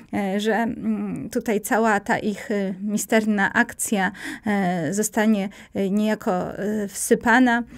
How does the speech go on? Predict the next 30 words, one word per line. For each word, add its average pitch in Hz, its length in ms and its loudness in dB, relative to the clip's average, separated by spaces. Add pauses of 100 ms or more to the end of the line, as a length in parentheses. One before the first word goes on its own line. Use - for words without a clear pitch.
(300)
Mm, 214 240 2
więc 196 260 -2
rozdzielili 240 500 4
się, - 160 2
ale 294 180 6
spotkali 233 480 0
się 226 140 0
ponownie 208 500 0
w - 80 -12
Krakowie. 220 520 2
I 208 40 0
tutaj 226 280 0
w - 80 -12
Krakowie, 240 540 2
mm, 220 640 0
znowu, 220 540 2 (460)
mm, 208 320 -2
trudna 240 380 2
sytuacja. 220 760 0 (440)
E, 226 300 2
na 269 160 4
ulicy 339 340 2
ktoś 277 280 2
rozpoznał 233 720 2 (140)
Lechenicha 240 640 4
jako 220 280 0
byłego 220 380 2
kapo 214 420 -2
z 208 100 -8
Auschwitz. 269 600 0